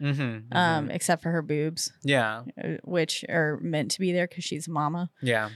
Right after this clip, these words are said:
Speaker 2: Um,
Speaker 1: Which we do see her trying to, like, feed, you breastfeed and stuff.
Speaker 2: Yeah.
Speaker 1: Mm-hmm.
Speaker 2: Um, but you don't, you don't notice her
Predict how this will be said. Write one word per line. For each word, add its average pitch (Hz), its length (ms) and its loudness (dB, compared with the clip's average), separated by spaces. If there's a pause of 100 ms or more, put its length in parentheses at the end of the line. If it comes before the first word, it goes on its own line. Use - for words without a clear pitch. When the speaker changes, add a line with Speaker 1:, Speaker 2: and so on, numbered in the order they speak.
(220)
Speaker 2:
Um, 175 280 2
Speaker 1:
Which - 140 2
we 127 60 0
do 120 160 -2
see 117 180 -2
her 113 180 0
trying 113 200 -2
to, 113 40 -6
like, 110 160 -6
feed, 110 440 -8 (260)
you 127 120 -6
breastfeed 117 440 2
and 117 100 -10
stuff. - 300 -6
Speaker 2:
Yeah. 180 440 2 (100)
Speaker 1:
Mm-hmm. 117 560 -6
Speaker 2:
Um, 175 520 0 (140)
but 190 240 4
you 202 140 0
don't, 185 340 0 (520)
you 202 140 6
don't 202 220 6
notice 170 480 4
her 160 540 0